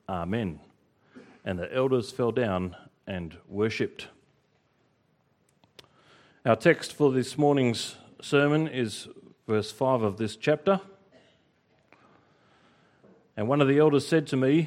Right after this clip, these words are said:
that is John, "Weep no more. Behold, the Lion of the tribe of Judah, the Root of David, has conquered, so that he can open the scroll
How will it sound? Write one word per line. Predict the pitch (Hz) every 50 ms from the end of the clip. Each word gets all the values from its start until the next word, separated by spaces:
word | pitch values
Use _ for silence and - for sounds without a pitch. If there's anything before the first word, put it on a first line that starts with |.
| -
that | - 123 123
is | 113 110
John, | - - 131 135 143 156 151 139 131 - - - - -
"Weep | - 131 165 180 170 - - - - -
no | 165 160 160 156
more. | 151 147 135 113 92 87 - - - - _ -
Behold, | - 104 - 131 139 143 147 151 135 123 - - _ - - - - - _ _ _ _ _ _ -
the | 107 104
Lion | 120 127 139 147 151 151 151 151 151
of | 143 139 123
the | - -
tribe | - - 139 135 143 143
of | 147 135 139
Judah, | - 123 113 95 92 90 90 - - _ _ _ _ _ _ _ _ _ -
the | 107 101
Root | 101 127 160 175 170 - - - -
of | 151 147 131
David, | 123 147 135 117 98 90 82 85 85 - - _ _ _ _ _ - -
has | 101 87 -
conquered, | - - 160 156 - - 90 76 - - _ _ _ _ _ _ _ _ _ _ _ _ _ _
so | - - 120
that | 110 104
he | 104 101
can | - 104 92 92 -
open | - 139 151 147 - 156 143
the | 139 131
scroll | - - - 143 117 98 92 90 90 92 -